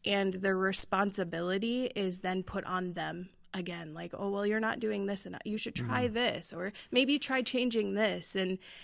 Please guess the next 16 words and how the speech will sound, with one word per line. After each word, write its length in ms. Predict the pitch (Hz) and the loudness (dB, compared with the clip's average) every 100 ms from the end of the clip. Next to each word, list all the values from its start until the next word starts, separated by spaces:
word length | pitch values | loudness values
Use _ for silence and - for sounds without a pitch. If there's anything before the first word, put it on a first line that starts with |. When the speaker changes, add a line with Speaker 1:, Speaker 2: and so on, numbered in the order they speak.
| - - _ - | -20 -20 _ 0
Speaker 1:
and 460 | 180 214 208 208 - - - | 4 4 2 -2 -16 -20 -6
because 480 | 208 196 - 269 277 | -4 -2 4 6 6
of 120 | 269 | 6
that, 140 | 226 208 | 6 4
I 60 | |
really 480 | 196 185 196 208 202 | 4 2 4 6 6
strongly 500 | 196 - 202 214 220 185 190 - | 4 4 4 4 2 0 -4 0
believe 640 | 208 202 208 220 214 185 | 2 4 4 4 2 2
that 220 | 196 185 | 2 2
it's 240 | 175 180 - | 0 -2 0
our 160 | 202 196 | 4 4
responsibility 920 | 190 185 - 196 190 185 180 185 196 202 | 4 2 2 2 0 -2 -2 0 2 2
as 160 | 180 | 0
a 60 | 170 | -2
church 400 | - 202 190 - | -2 -2 -2 -4
community 760 | 190 185 190 196 196 226 240 | -4 -2 0 0 2 2 2